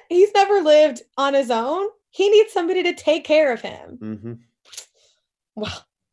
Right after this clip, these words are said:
Speaker 1: you guys, on that note,
Speaker 2: <laughs>
Speaker 1: on that no-, I'm, like, sweating. Um, we have reached the end of the podcast for this week,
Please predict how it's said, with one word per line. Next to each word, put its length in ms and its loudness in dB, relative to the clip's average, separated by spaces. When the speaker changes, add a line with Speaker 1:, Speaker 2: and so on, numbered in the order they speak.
Speaker 1:
you 100 -14
guys, 440 0
on 180 -8
that 220 -4
note, 460 -2
Speaker 2:
<laughs> 0 -
Speaker 1:
on 160 -2
that 200 2
no-, 120 -2
I'm, 180 0
like, 180 -2
sweating. 680 -2
Um, 600 -2
we 240 -6
have 240 -4
reached 240 -6
the 100 -4
end 160 -4
of 160 -8
the 300 -6
podcast 680 -4
for 160 -4
this 320 -8
week, 520 -6